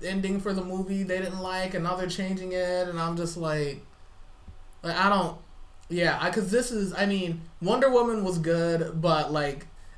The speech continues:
Justice League succeeding, I think, is definitely going to decide the future of, like, what they're doing with D C movies after this, 'cause they,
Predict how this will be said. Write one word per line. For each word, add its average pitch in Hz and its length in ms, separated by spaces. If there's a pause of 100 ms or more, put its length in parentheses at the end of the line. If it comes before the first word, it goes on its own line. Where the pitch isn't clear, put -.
Justice 196 420
League 202 200
succeeding, 175 640
I 156 140
think, 165 240
is 151 100
definitely 151 720 (580)
going 196 180
to 180 40
decide 170 340
the 156 60
future 160 500
of, 139 220
like, 135 280
what 160 200
they're 165 100
doing 151 280
with 135 200
D 151 160
C 151 180
movies 131 520
after 143 320
this, 127 200
'cause 226 140
they, 262 60